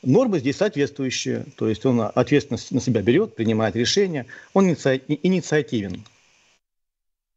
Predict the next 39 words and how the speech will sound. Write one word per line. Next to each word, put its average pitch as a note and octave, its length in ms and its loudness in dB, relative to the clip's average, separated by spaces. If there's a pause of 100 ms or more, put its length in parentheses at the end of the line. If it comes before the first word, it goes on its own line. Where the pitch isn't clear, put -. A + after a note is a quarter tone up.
(1080)
Несмотря F3 760 0
на F3+ 140 -2
то, F#3+ 160 0
что D3+ 440 -4 (340)
вроде F3+ 240 2
как F3 120 0
всё - 140 -2
на-, E3+ 100 -2
всё F3+ 140 -4
нам E3+ 160 0
известно, D3+ 400 -2
да, D3 160 0
вот B2+ 160 -4
про B2+ 120 0
это, F#2+ 440 -4 (380)
ну, G2 140 -8
про G#2+ 200 2
эти G#2+ 220 -2
оргструктуры A#2+ 640 2
и - 20 2
так A#2 220 -2
далее. G#2 300 0
Щас, C#3 260 0
наверно, C#3 300 0 (260)
большим C#3 360 2
грехом D3 460 0
и C3 60 0
будет C3 200 0
даже B2 160 0
неудобно, C3+ 600 0 (360)
э, A2+ 60 -4
управленцу C3 460 2
сказать, C#3 300 -2
что C3+ 160 0
у B2+ 40 2
него C3 520 0 (120)
типичная C#3+ 420 -2
вертикальная B2 520 0
модель. A2+ 460 -2